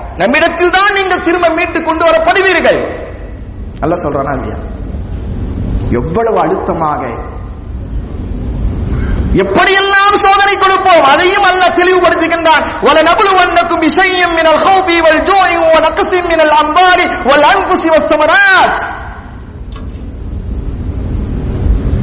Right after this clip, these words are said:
பசி, வறுமை, பயம்,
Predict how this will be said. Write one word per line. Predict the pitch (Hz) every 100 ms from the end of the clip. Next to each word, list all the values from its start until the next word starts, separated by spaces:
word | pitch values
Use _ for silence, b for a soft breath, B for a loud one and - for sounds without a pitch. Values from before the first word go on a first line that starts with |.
| - - -
பசி, | - - - 214 156 - - - - - - - - - - - - - - - - - - - - - - - - - - - - - - - - - -
வறுமை, | 254 359 359 330 - - - - - - - - - - - - - - - - - -
பயம், | 214 349 392 392 381